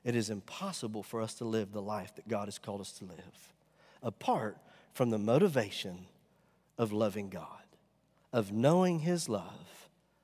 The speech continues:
and loving him. And as we love him, then the life he's called us to live is not burdensome, but it becomes a joy because we realize that we're living in his grace,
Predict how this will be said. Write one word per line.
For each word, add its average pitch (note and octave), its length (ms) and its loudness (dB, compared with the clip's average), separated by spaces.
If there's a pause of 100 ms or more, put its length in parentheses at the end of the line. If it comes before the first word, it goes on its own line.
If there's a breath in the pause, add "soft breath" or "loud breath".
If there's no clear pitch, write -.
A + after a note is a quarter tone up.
(420)
and A#2+ 180 0
loving A2 320 0
him. E2+ 320 -12 (960 soft breath)
And B2+ 100 4
as C3+ 220 4
we C#3+ 140 6
love F#3 340 4
him, - 480 -12 (600 soft breath)
then C3+ 100 4
the B2 100 6
life B2+ 360 2
he's C#3+ 140 -2
called D3 280 0
us C#3+ 120 0
to C3+ 100 -6
live A#2 200 4
is A2+ 140 -6
not A#2 260 0
burdensome, C#3 680 -4 (1200 soft breath)
but A#2+ 100 2
it C3 60 2
becomes A#2+ 340 0
a A2 60 -4
joy G#2+ 560 -6 (880)
because A#2 320 0
we A#2 160 2
realize A#2 380 2
that A2+ 100 -6
we're A2 60 -6
living A2+ 320 -2
in G2+ 60 -4
his G#2 180 -8
grace, A#2 640 -6